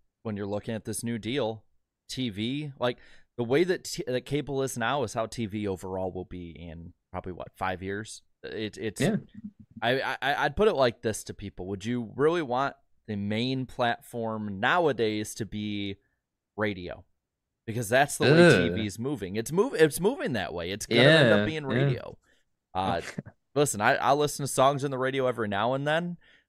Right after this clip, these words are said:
Speaker 1: uh, but that's how people listen to radio now compared to how they used to listen to radio the way that people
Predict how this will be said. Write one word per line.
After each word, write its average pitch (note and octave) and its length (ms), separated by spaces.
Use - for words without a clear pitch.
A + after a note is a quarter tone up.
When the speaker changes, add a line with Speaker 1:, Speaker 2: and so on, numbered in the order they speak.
Speaker 1:
uh, G#2+ 100
but A2 120
that's A#2+ 180
how C3 80
people A#2+ 280
listen A#2+ 220
to A2+ 80
radio A2 320
now G#2+ 320
compared B2 400
to G#2+ 60
how A2 180
they G#2+ 140
used C3 460
to B2+ 200
listen A#2 300
to A#2 80
radio A#2+ 360
the A2 120
way A#2 240
that - 180
people A2+ 540